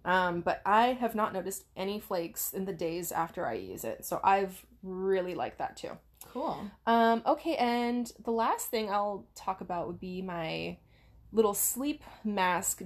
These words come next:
Speaker 1: duo that I use here. So I've been using the Laneige Lip Sleeping Mask. Um, I got the berry flavor, but for Christmas, uh, me and Laura, funny story, gifted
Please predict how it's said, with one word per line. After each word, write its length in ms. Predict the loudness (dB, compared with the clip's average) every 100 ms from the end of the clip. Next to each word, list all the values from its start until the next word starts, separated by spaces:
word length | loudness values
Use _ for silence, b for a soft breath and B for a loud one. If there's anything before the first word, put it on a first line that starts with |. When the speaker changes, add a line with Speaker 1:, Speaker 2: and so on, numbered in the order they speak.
| -4
Speaker 1:
duo 500 | 0 2 2 0 -2
that 80 | -2
I 60 |
use 280 | -2 -4 -8
here. 300 | -4 0 0
So 160 | 0 2
I've 160 | 2 2
been 120 | 0
using 280 | 0 0 2
the 160 | 2
Laneige 640 | 2 2 2 2 0 -2 0
Lip 140 | -2
Sleeping 360 | 0 -4 -2 -2
Mask. 440 | 0 -2 -4 -6 -10 B B B
Um, 320 | 2 2 2 -2
I 80 | -4
got 220 | -4 -6
the 60 | -4
berry 280 | -4 -2 -4
flavor, 520 | -4 -6 -4 -4 -2
but 280 | 0 0 -2
for 120 | -8
Christmas, 560 | -6 -6 -4 -6 -6 -4
uh, 280 | 0 2 0
me 160 | 0 0
and 120 | 2
Laura, 420 | 4 4 4 0 _
funny 380 | -4 2 4 2
story, 640 | 0 2 4 4 0 -4 B B -16 -2
gifted 540 | 0 0 -2 -4 -6